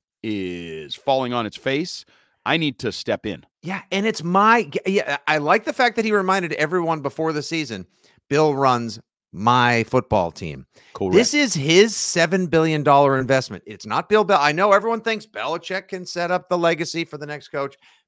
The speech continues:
Speaker 2: Belichick will have the ultimate, like, we have to, we have to remember, it, the buck begins and ends with the laser na-,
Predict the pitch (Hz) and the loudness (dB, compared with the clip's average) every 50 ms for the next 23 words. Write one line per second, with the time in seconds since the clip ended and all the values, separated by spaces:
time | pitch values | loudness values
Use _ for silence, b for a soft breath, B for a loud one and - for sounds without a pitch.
0 | _ - 117 123 151 160 156 - 175 170 170 165 170 160 160 165 139 147 143 135 | _ -10 -6 -4 -4 -4 -4 -6 -6 -6 -4 -4 -2 -2 -2 -2 -2 -2 -2 -2
1 | 143 143 - 139 - - 127 123 - _ _ _ _ _ _ _ _ - 135 175 | -2 -2 -6 -10 -8 -6 -6 -6 -6 _ _ _ _ _ _ _ _ -2 0 0
2 | 214 - - 220 190 - - 143 151 185 214 220 - 220 214 220 196 196 208 196 | 0 0 -2 -6 -10 -10 -8 -4 -2 -2 -2 -2 -2 0 0 0 2 0 0 -2
3 | 131 101 80 - _ _ _ _ _ _ _ _ _ _ _ - 117 120 - - | -2 -4 -6 -8 _ _ _ _ _ _ _ _ _ _ _ -8 -8 -8 -6 -6
4 | 135 120 98 101 151 175 180 - - 139 120 139 123 110 143 151 170 196 208 190 | -8 -6 -2 0 0 0 0 -2 -8 -8 -6 -6 -4 -2 -2 -2 -2 -2 0 -2
5 | 208 202 - 147 147 143 143 147 147 123 110 123 131 131 117 107 101 120 120 110 | -2 -2 -2 -2 -2 -2 -2 -4 -6 -6 -4 -4 -4 -4 -6 -8 -8 -6 -6 -4
6 | 113 107 110 117 120 135 151 139 147 165 156 143 135 131 | -6 -6 -6 -4 -4 -4 -4 -4 -4 -4 -4 -4 -6 -6